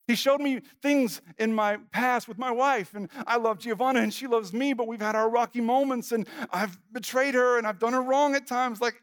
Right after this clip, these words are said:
every marriage has these issues, but I knew as he showed me these windows, these moments,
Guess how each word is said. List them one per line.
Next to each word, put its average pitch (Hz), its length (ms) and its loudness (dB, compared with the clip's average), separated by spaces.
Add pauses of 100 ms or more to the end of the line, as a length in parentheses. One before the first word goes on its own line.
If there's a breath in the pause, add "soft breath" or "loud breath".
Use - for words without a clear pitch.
every 277 340 0
marriage 254 400 0
has 247 220 -2
these 233 180 -8
issues, 262 520 -6 (260 loud breath)
but 226 100 2
I 214 140 0
knew 233 520 2
as 175 100 2
he 185 60 -6
showed 247 380 0
me 226 140 -4
these 180 200 -6
windows, 196 640 0
these 160 180 -10
moments, 233 460 0